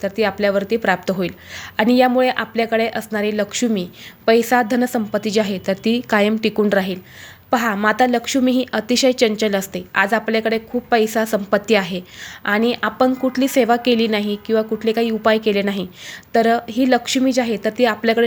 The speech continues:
टिकूनच राहील असं नाही. लक्ष्मीला टिकवून ठेवण्यासाठी आपल्याला काही प्रभावी सेवा ज्या आहेत, तर त्या करायच्या असतात आणि यामुळे आपल्याला ही जी सेवा आहे, तर ही करायची आहेत. यामुळे आपल्याकडे असलेली लक्ष्मी ही कायम टिकून राहील, त्यामध्ये वाढ होईल, पण ती कधीही कमी पडणार नाही.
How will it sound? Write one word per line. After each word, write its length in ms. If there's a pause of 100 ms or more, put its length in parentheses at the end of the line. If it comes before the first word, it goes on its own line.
टिकूनच 360
राहील 220
असं 240
नाही. 180 (360)
लक्ष्मीला 640
टिकवून 420
ठेवण्यासाठी 540
आपल्याला 260
काही 200
प्रभावी 480
सेवा 300
ज्या 120
आहेत, 200
तर 140
त्या 100
करायच्या 460
असतात 260 (440)
आणि 220
यामुळे 340
आपल्याला 360
ही 160
जी 140
सेवा 260
आहे, 200
तर 80
ही 100
करायची 420
आहेत. 180 (420)
यामुळे 340
आपल्याकडे 440
असलेली 300
लक्ष्मी 480
ही 80
कायम 380
टिकून 280
राहील, 320
त्यामध्ये 300
वाढ 300
होईल, 260
पण 140
ती 260
कधीही 240
कमी 260
पडणार 360
नाही. 260